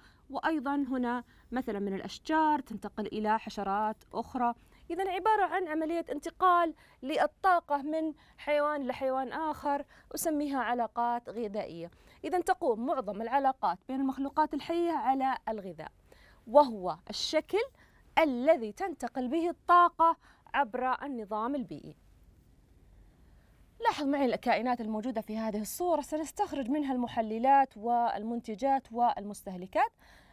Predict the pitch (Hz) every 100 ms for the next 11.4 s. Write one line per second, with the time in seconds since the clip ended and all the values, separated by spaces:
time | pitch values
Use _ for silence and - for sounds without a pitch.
0 | - 392 - 330 302 254 - 208 208 220
1 | 214 - 330 208 202 254 175 - _ -
2 | - 262 226 180 180 - 190 240 370 _
3 | _ _ - 294 - 233 233 233 233 240
4 | - 233 233 226 208 208 214 208 - 214
5 | 202 196 233 - _ _ 185 170 - -
6 | 339 415 _ _ _ - 370 349 320 349
7 | 277 240 - 285 277 262 - 285 247 220
8 | 294 277 - 208 202 185 202 349 - _
9 | _ _ _ _ - 330 220 214 202 196
10 | 208 - 262 214 196 214 196 180 180 175
11 | - 175 233 -